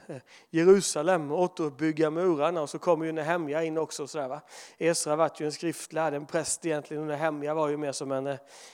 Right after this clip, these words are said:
som en folkets ledare. Men <clears throat> de kommer tillbaka och så påbörjar de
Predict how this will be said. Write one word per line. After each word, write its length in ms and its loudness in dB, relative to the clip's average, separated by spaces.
som 180 -6
en 100 2
folkets 640 2
ledare. 520 2
Men 220 4
<clears throat> 300 -10
de 140 4
kommer 200 8
tillbaka 540 2
och 80 0
så 100 -2
påbörjar 540 4
de 180 -2